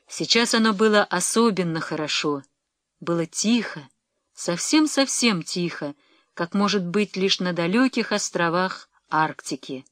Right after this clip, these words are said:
Синие, почти лиловые дальние берега с резкими пятнами снега вдруг неожиданно под лучами низко склонившегося солнца окрашивались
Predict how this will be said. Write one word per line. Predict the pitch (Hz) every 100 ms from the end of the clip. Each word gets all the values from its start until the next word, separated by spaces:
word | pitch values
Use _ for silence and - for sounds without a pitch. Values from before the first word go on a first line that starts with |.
| _ _ _ _ _ _ _ _ _ _ _
Синие, | - - 214 233 247 185 151 139 - _ _ _ _ _
почти | - 208 - 302 302
лиловые | 285 262 269 196 196 190
дальние | 196 202 185 185
берега | 175 175 156 196 233 - _ _ _ _ _ -
с | -
резкими | 208 285 269 - 233 233
пятнами | - 226 - 208 202
снега | - 190 208 240 220 214 - _ _ _ _ _ _ _ -
вдруг | 156 208 -
неожиданно | 208 208 202 226 208 202
под | 196 175
лучами | 190 190 208 202 190
низко | 190 180 190
склонившегося | - 190 185 185 - 185 175 185
солнца | - 190 202 - 190
окрашивались | 180 180 202 196 196 180 185 -